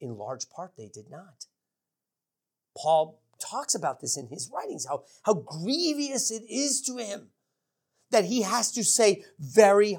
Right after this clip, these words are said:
hard things to his own people, people in the flesh, his own people.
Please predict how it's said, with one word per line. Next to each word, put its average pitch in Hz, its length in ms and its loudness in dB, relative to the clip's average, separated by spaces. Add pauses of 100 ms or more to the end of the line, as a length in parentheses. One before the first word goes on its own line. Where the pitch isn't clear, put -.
hard 185 540 4
things 185 300 -2
to 185 120 -4
his 170 260 -4
own 165 200 -2
people, 139 480 -12 (760)
people 143 340 -6
in 139 140 -8
the 127 60 -10
flesh, 135 600 -8
his - 160 -12
own 139 120 -14
people. - 360 -20